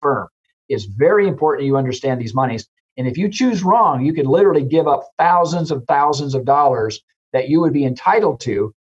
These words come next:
that you cannot go back and readjust. If you'd like to know more about this, or if you want some help with Social Security planning,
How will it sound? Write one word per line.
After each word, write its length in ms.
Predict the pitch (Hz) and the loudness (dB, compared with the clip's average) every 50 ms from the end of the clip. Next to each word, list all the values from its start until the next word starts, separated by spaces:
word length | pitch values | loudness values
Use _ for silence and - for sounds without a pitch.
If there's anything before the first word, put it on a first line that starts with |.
| _ _ | _ _
that 180 | - 135 135 131 | -2 -2 -2 -2
you 80 | 135 131 | -4 -6
cannot 500 | - - 185 190 190 185 170 151 135 131 | -4 -2 -2 0 2 2 0 0 2 2
go 140 | 143 143 | 2 4
back 320 | 131 139 139 139 139 139 - - | 4 4 2 2 0 -2 -6 -6
and 200 | 139 127 123 120 | -4 -4 -2 0
readjust. 720 | 135 143 143 139 127 - 127 123 110 - - - - - _ _ _ _ _ _ _ _ _ _ _ | 0 2 2 2 2 2 0 -2 -2 -2 -6 -10 -16 -20 _ _ _ _ _ _ _ _ _ _ _
If 80 | 135 | 0
you'd 60 | 147 160 | 2 2
like 140 | 185 185 185 | 2 2 0
to 60 | 180 | 0
know 140 | 170 175 160 | 0 0 2
more 320 | 160 160 156 147 139 120 | 2 2 4 2 2 0
about 340 | 104 - 160 185 214 214 - | 2 2 2 2 2 0 0
this, 300 | 175 170 175 175 175 - | 2 2 2 2 2 -2
or 180 | - - 139 135 | -2 0 0 0
if 80 | 123 | 0
you 80 | 131 131 | 0 0
want 160 | 151 160 151 | 0 0 0
some 180 | - 143 127 113 | -4 -6 -6 -6
help 360 | 104 - 180 185 190 190 175 | -4 0 0 0 0 0 -2
with 80 | 151 | -4
Social 160 | 131 - 156 147 | -2 -2 -2 -2
Security 400 | 143 - - - 147 135 131 123 | -2 -6 -2 0 0 0 0 -2
planning, 540 | - - 175 196 185 147 127 117 117 123 | -4 -4 -2 -2 0 -2 -2 -4 -6 -10